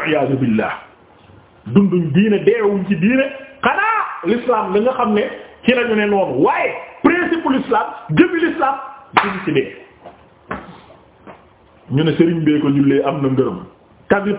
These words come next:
kadabtum, wax ngeen lu amul wallah. Dara leeru leen ci. Waaw, na fekk da doon mooy Yàlla nag, ba yi, farata yi ko Yàlla teg comme julleek woor defu ko parce que sëriñ diw. Parce que sëriñ diw ngeen seet bu boobaa. Wallahi,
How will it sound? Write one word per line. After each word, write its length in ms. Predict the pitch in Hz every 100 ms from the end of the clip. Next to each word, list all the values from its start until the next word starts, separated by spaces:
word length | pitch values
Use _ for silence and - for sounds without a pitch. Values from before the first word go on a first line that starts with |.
| - -
kadabtum, 500 | 339 339 - 349 415 - - -
wax 220 | 127 156 175
ngeen 280 | 175 160
lu 60 | 160 156
amul 240 | 151 139
wallah. 380 | 131 127 117 85 - - 98 -
Dara 300 | 156 294 285
leeru 240 | 233 180 156
leen 140 | 127 -
ci. 80 | - - - - - - _ - - - - _ - -
Waaw, 180 | - -
na 140 | 101 170
fekk 180 | 208 202
da 60 | 185
doon 240 | 190 180
mooy 200 | 180 185 180
Yàlla 320 | 180 175 160
nag, 120 | 160 - -
ba 100 | 226
yi, 160 | 233 262 -
farata 320 | 330 - 254
yi 160 | 269
ko 100 | 277 277
Yàlla 300 | 294 269 240 233
teg 200 | 233 -
comme 260 | 359 - 233
julleek 360 | 277 254 247 208
woor 240 | 226 202
defu 200 | 269 233
ko 140 | 262 - - -
parce 220 | - - 233
que 60 |
sëriñ 300 | - 226 196 147
diw. 120 | - - - - - - - - - - -
Parce 240 | 370 - 311 285
que 80 | -
sëriñ 300 | 294 262 214
diw 140 | 220 196
ngeen 260 | 196 180 196
seet 220 | 180 160
bu 80 | 180
boobaa. 420 | 175 151 - - - - - - -
Wallahi, 680 | 381 415 392 403 - 330